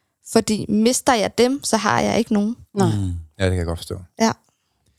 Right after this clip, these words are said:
Speaker 4: Men der er mange gode værktøjer til at skabe sin egen familie. Og en af de bedste, det er jo at starte med selv at være en god ven.
Speaker 3: Mm.
Speaker 4: Jeg ved
Speaker 1: Mm.
Speaker 4: godt, det er sådan en
Speaker 1: Ja.
Speaker 4: klassiker, men hvis man gerne vil have flere venner, og det vil, øh, over halvdelen af Danmarks befolkning, så skal man måske starte med selv at være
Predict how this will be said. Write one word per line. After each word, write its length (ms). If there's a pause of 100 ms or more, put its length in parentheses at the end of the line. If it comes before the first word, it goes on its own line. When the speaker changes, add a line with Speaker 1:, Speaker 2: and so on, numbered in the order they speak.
(500)
Speaker 4:
Men 100
der 80
er 60
mange 240
gode 240
værktøjer 500 (320)
til 320
at 360
skabe 300
sin 140
egen 180
familie. 360 (840)
Og 160
en 60
af 100
de 80
bedste, 380
det 160
er 80
jo 180
at 60
starte 260
med 60
selv 160
at 40
være 60
en 60
god 140
ven. 220 (120)
Speaker 3:
Mm. 400
Speaker 4:
Jeg 100
ved 60
Speaker 1:
Mm. 40
Speaker 4:
godt, 120
det 60
er 20
sådan 160
en 40
Speaker 1:
Ja. 60
Speaker 4:
klassiker, 480 (100)
men 220
hvis 280
man 80
gerne 160
vil 80
have 100
flere 220
venner, 200
og 60
det 120
vil, 280
øh, 180
over 140
halvdelen 300
af 80
Danmarks 320
befolkning, 520 (600)
så 140
skal 120
man 100
måske 180
starte 280
med 60
selv 200
at 80
være 80